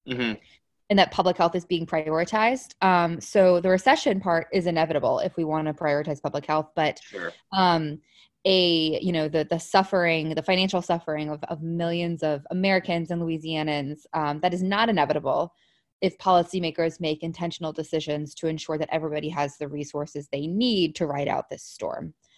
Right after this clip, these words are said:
Speaker 1: Exactly.
Speaker 2: So, so those bills were a good start. Um, th-, hopefully there's more coming down the pipeline, but I'll kind of break down what those, you know, what those entail. So the first one,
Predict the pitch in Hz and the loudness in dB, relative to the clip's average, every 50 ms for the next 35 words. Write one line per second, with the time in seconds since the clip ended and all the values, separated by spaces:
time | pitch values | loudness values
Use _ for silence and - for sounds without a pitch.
0 | _ _ _ _ _ - 120 104 - 104 - 196 165 156 143 139 135 151 _ _ | _ _ _ _ _ -12 -10 -8 -2 2 4 6 6 8 6 6 2 -2 _ _
1 | _ _ _ _ _ _ _ _ _ - - _ _ - - - 226 208 233 254 | _ _ _ _ _ _ _ _ _ -20 -20 _ _ -12 4 4 6 8 8 6
2 | 285 - - 226 208 208 196 196 196 196 190 185 175 165 175 156 151 - - - | 6 6 6 6 8 8 6 4 2 2 4 4 4 4 2 -2 -2 -2 -6 -4
3 | - 131 101 - - - _ _ - 180 185 180 175 170 170 175 170 - - - | -2 -2 -2 -2 -4 -8 _ _ 0 4 6 6 6 6 4 0 -2 -4 -4 0
4 | 190 202 190 - 202 190 190 185 175 185 180 175 175 - 180 175 165 170 156 160 | 0 0 0 2 0 2 2 2 0 0 -4 -4 -4 -4 -4 -4 -4 -4 -6 -6
5 | 165 - - 165 156 151 - - 151 147 151 147 151 147 147 - - 170 160 147 | -8 -4 0 0 0 0 0 -4 -4 -4 -2 -2 -2 -4 -4 -4 -4 -4 -4 -2
6 | 160 151 143 - - 156 147 147 147 151 147 143 _ - 156 151 147 151 151 147 | -2 -4 -4 -2 -4 -2 -2 -2 -2 -4 -4 -6 _ -4 -4 -2 -2 -2 -2 -4
7 | 143 - - 156 147 156 - - 170 - - 165 156 151 160 156 156 - 160 156 | -6 -8 -8 -8 -6 -6 -6 -8 -8 -4 -2 -2 -2 -2 -4 -6 -6 -8 -10 -8
8 | - - 185 - - 190 175 180 175 - - - - - - - - - 240 202 | -6 -8 -8 -2 0 2 2 2 0 -2 -8 -20 -20 -20 -20 -18 -2 -2 -2 2
9 | - 262 311 311 - - - 208 185 180 180 190 226 | 4 4 4 4 0 0 4 4 4 6 4 2 -2